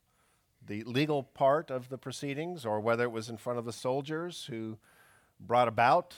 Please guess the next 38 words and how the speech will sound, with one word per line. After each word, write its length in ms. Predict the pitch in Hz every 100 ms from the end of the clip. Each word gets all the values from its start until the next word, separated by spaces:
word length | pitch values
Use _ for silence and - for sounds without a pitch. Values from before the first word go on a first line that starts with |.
| - -
the 80 | 120
sentence 480 | 147 143 180 196
that 160 | - 123
had 160 | 131 123
been 140 | 127
handed 320 | 127 131 127
down, 300 | 123 135 180
or 100 | 127
whether 320 | 110 123 131
it 60 | 127
was 260 | 131 131 131
the 100 | 131
crowd 480 | - 160 131 107
and 100 | 104
the 60 | 104
mob 480 | 110 127 110 104 101 _ _ _ _
who 160 | - 113
had 460 | 117 107 104 104 104 _ -
provided 540 | 117 113 120 117 110
the 320 | 110 107 101 101 _ _
final 300 | 123 120 110
push 420 | - 151 107 -
to 100 | 110
get 200 | 110 107
this 200 | 110 -
injustice 500 | 104 110 107 - 101
done, 240 | 120 110 101 - _ _ _ _ 85 _ 120
Jesus 920 | 131 143 147 - - - - - _ _ _ _ _ _ 95
didn't 220 | 117 123 104
bring 240 | 113 104
justice. 580 | 104 101 - - - - _ _ _ _ _ _ _ _ _ _ _ -
Justice 400 | 127 127 123 -
was 140 | 104
just 220 | 113 104
gonna 180 | 110 98
have 260 | 98 95 -
to 80 | 90
wait. 340 | 92 87